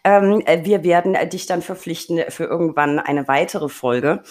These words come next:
zu diesem Thema, weil das würde wahrscheinlich wirklich zeitlich alles sprengen.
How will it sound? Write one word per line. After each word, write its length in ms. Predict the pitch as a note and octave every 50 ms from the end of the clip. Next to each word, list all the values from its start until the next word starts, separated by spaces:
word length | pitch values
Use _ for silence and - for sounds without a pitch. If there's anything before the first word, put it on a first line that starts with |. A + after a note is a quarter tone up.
| - - - - _
zu 140 | - - F3+
diesem 300 | D3 D3+ C#3 D3+ D3+ C#3+
Thema, 360 | - - E3 D#3+ C#3 C3+ C#3
weil 80 | C#3 C3+
das 160 | C#3 C#3 -
würde 180 | C#3 C#3 C3+
wahrscheinlich 420 | B2+ B2+ - - C3 B2+ B2+ - -
wirklich 280 | C3+ - - A#2+ -
zeitlich 440 | - - B2 B2 B2+ - B2+ - -
alles 240 | - A#2 A#2+ A#2 -
sprengen. 360 | - - - B2 C#3+ D#3+ F#3+